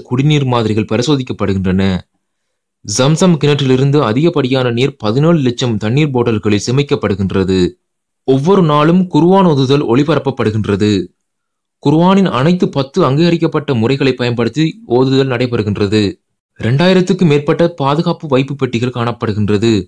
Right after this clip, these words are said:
தனிப்பட்ட பொருட்களை பாதுகாப்பாக வைத்திருக்க இது பயன்படுத்தப்படுகின்றது. மஸ்ஜிதுல் ஹரத்தினுள் நூற்றுக்கணக்கான ஏர் கண்டிஷன்கள் காணப்படுகின்றது. இது குளிரூட்டுதலுக்காக பயன்படுத்தப்படுகின்றது.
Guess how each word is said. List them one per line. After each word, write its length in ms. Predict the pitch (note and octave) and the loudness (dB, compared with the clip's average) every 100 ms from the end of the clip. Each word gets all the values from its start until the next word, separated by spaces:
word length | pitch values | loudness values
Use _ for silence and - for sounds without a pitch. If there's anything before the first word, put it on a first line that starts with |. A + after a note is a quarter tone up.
| _ _ - | _ _ -8
தனிப்பட்ட 380 | A2+ D#3 F#3 F#3 | -2 -2 0 -2
பொருட்களை 400 | E3 C#3+ C#3+ D3 | 0 -2 0 0
பாதுகாப்பாக 720 | C#3+ A#2+ B2+ C3 B2 A#2+ A2+ | 0 -2 0 -2 -2 -2 -2
வைத்திருக்க 440 | A2+ A2 A#2+ A2+ D3 | 0 -2 0 -2 -2
இது 180 | A#2+ C#3 | -2 -2
பயன்படுத்தப்படுகின்றது. 1000 | B2 A#2 A#2 G#2+ G#2+ G2+ F#2+ F#2+ G2+ G2+ F2 _ _ _ _ _ G#2 | -4 -4 -6 -6 -6 -6 -4 -4 -2 -2 -4 _ _ _ _ _ -4
மஸ்ஜிதுல் 540 | A#2 C#3 F#3+ F#3+ D3+ | -2 -2 0 2 2
ஹரத்தினுள் 440 | D3 E3+ F3 F3 F#3+ | 0 -2 0 2 2
நூற்றுக்கணக்கான 800 | D3+ F3+ G3 F#3 E3 D#3+ D#3+ D3+ | 2 0 -2 -2 -4 -2 -2 0
ஏர் 260 | C3 F3 F3 | 0 -2 -2
கண்டிஷன்கள் 600 | D3 C#3 C#3 A#2 A#2+ B2+ | -2 -2 -2 -2 -2 -2
காணப்படுகின்றது. 800 | B2+ B2+ A#2+ A2 G#2 G2+ G#2+ G#2+ F#2+ _ _ _ _ - | -2 -2 -2 -2 -2 -2 0 -2 -4 _ _ _ _ -6
இது 160 | A#2 C#3+ | -2 0
குளிரூட்டுதலுக்காக 920 | C#3+ F3 G#3+ F#3 F3 D3 B2+ A#2 B2 | 2 2 2 2 2 0 0 -2 -4
பயன்படுத்தப்படுகின்றது. 1040 | C3+ C3+ B2+ B2 G2+ G#2+ G2+ G2 G2+ G#2 | -4 -2 -2 -4 -2 -4 -4 -4 -2 -2